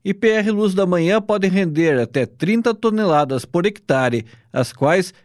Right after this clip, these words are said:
é possível somar outras cinquenta toneladas se o produtor optar por um segundo ciclo de produção. A programação do encontro ainda contempla temas como tecnologias para fertirrigação,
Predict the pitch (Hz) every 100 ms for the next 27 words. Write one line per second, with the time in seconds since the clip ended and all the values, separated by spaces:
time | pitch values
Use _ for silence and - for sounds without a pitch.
0 | - 190 196 175 - 123 120 - 127 123
1 | 123 120 - 120 - 120 - 185 208 208
2 | 214 208 170 151 160 180 - - _ _
3 | - 240 240 220 196 - 160 175 - 151
4 | 151 190 202 196 226 160 180 202 - -
5 | 190 202 185 202 208 170 143 127 - 117
6 | 107 - _ _ _ - 120 - 110 110
7 | 120 117 - 156 151 170 160 - 175 214
8 | 208 208 202 214 214 202 165 196 208 214
9 | - 196 220 214 - 196 185 180 175 175
10 | 165 156 120 156 202 185 - 151 139 117
11 | 175 180 165 139 135 117 107 - 180